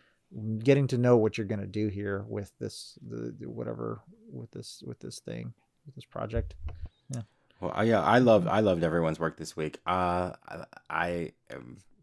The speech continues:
Speaker 2: just really excited that we did Mortal Kombat. <laughs> Like, like, it's
Speaker 1: <laughs>
Speaker 2: just so, I don't know. It's been such a part of my life for so long that, like,
Speaker 1: I
Speaker 2: and I never
Speaker 1: became
Speaker 2: made any
Speaker 1: super
Speaker 2: Mortal Ko-,
Speaker 1: re-,
Speaker 2: Mortal Kombat art
Speaker 1: um,
Speaker 2: until now.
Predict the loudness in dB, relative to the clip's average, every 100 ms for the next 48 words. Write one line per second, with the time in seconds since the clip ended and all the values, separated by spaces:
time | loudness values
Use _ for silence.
0 | -14 -10 -8 -8 -4 0 0 2 2 2
1 | 2 0 -2 -2 -2 -2 0 0 4 4
2 | 4 6 10 10 10 8 8 6 4 4
3 | 0 -2 2 2 4 0 0 0 0 0
4 | 0 2 4 4 4 4 -2 -14 -4 0
5 | 4 6 8 8 6 2 8 8 8 6
6 | 6 6 4 -4 0 4 4 4 2 0
7 | -6 -14 -10 -10 -4 0 2 4 4 2
8 | -2 -14 -6 0 4 8 10 10 10 8
9 | 10 10 10 10 10 8 6 6 6 6
10 | 6 6 4 2 -2 -8 -18 -20 _ -6
11 | 0 2 2 0